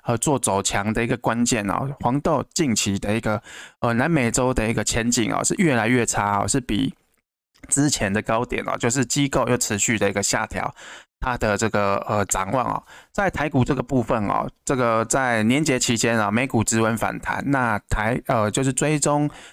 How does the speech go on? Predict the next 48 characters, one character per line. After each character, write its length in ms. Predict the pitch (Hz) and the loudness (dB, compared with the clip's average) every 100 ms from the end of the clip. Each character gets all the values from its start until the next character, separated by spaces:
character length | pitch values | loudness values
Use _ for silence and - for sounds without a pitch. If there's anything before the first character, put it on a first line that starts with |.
| _ | _
呃， 100 | 123 | -4
台 240 | 117 139 160 | -2 -2 0
股 200 | 135 117 | 2 4
的 160 | 110 | 2
一 60 | 117 | 0
个 140 | 123 | 0
富 240 | 120 170 127 | 2 2 2
台 180 | 110 110 | 0 0
期， 180 | 117 | 0
期， 440 | 107 - 120 113 - | 0 0 2 2 0
期 280 | - 127 120 | 0 2 4
货 360 | 156 135 104 113 | 4 4 2 0
现 180 | 151 143 | 0 2
在 160 | 139 | 2
已 40 | 107 | 2
经， 260 | 120 135 - - _ _ _ _ - | 2 0 -4 -20 _ _ _ _ -6
呃， 200 | 131 107 | -2 0
反 280 | - 101 95 | 0 -2 -2
弹 240 | 107 113 | -4 -2
超 240 | - 135 | 0 0
过 160 | 131 135 | 0 2
了 100 | 110 | 2
联 220 | 110 135 | 2 0
准 240 | 135 104 98 | 0 -2 0
会 260 | 131 120 - - - _ | 0 -2 -8 -20 -20 _
当 220 | 143 147 | 0 2
时 360 | 147 117 107 - | 0 0 0 0
一 120 | - 151 | 2 2
月 140 | 147 | 4
二 80 | 131 | 2
十 100 | 120 | 0
七 220 | - 127 | 0 2
号 140 | 123 | 2
释 280 | 117 - 135 | 2 2 2
放 300 | 117 120 110 | 2 0 2
利 220 | 131 117 | 2 0
空 360 | 104 - 117 117 | 0 0 2 2
的 160 | 113 104 | 2 2
一 100 | 127 | 0
个， 420 | - 107 101 95 - - - | 0 2 2 0 -6 -10 -2
呃， 120 | 113 | -2
高 260 | - 131 135 | 0 0 0
点 240 | 123 104 107 | 0 -2 -2
哦， 140 | 110 | -2
就 80 | 143 | -2
代 240 | 139 127 | 0 0
表， 240 | 107 101 104 - - - | 0 -2 -4 -12 -20 -4
呃， 240 | 123 113 | 0 0